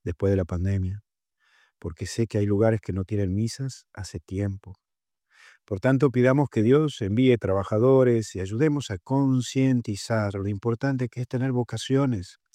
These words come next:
y hablar de las vocaciones sacerdotales y religiosas.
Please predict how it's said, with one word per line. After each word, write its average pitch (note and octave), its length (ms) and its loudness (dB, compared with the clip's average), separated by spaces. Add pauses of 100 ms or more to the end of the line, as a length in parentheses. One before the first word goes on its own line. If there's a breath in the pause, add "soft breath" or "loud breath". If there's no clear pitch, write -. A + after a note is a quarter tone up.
(420 soft breath)
y G#2 100 0
hablar C3 460 6
de A2 80 0
las F#2 100 -4
vocaciones G2+ 560 -2
sacerdotales G2+ 640 -4
y G2 60 -6
religiosas. F#2 760 -8